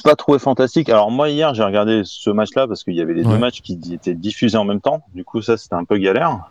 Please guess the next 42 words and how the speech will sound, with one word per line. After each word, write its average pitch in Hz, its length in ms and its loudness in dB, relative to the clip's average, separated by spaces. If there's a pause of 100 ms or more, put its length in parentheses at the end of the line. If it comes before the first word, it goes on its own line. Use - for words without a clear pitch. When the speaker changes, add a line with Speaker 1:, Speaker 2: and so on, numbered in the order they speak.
(240)
Speaker 2:
Ouais, 123 160 4
c'est - 120 -2
vrai, 123 140 2
c'est - 120 -2
un 123 60 0
peu 143 100 0
bizarre 156 240 -2
de 156 80 2
pas 135 120 2
Speaker 1:
Euh. - 20 -2
Speaker 2:
faire 135 200 0
de 127 100 2
multiplex, 123 560 0
mais 127 100 0
bon. 110 140 2 (1160)
Speaker 1:
Ouais, 113 580 2
bah 87 160 0
après, 95 260 -2
c'est, 78 500 -6
bon, 78 140 -10
c'est - 140 -14
comme - 180 -4
ça, 131 220 0
hein. - 340 -6
Et, 101 40 4
euh, 98 1080 4
j'étais, 101 400 0
alors 135 500 4
pour 117 160 -2
parler 127 300 2
deux 127 140 0
secondes 135 240 0
de 123 40 2
la 107 120 2
Macédoine 101 500 0
du 101 140 0
Nord, 185 180 2
ils 110 100 -4
ont 104 60 2
marqué 104 340 -2
un 123 140 0
but 135 340 -6